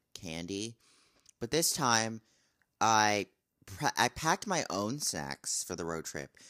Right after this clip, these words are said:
which, honestly, I think I'm gonna start doing that. Because it saves you money, and also, I don't know, it just makes you feel better about yourself when you pack your own snacks for your road trip. That might sound boring,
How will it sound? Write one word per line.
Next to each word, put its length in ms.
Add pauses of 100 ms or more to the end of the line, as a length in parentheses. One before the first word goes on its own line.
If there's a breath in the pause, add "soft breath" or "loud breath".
(160 loud breath)
which, 280 (360)
honestly, 460
I 120
think 220
I'm 80
gonna 160
start 340
doing 320
that. 280 (880)
Because 360 (100)
it 120
saves 360
you 80
money, 340
and 100
also, 560 (2750 soft breath)
I 80
don't 160
know, 240
it 100
just 160
makes 180
you 80
feel 300
better 320
about 260
yourself 460
when 80
you 220
pack 340
your 160
own 180
snacks 440
for 60
your 100
road 220
trip. 220 (1300)
That 180
might 180
sound 220
boring, 520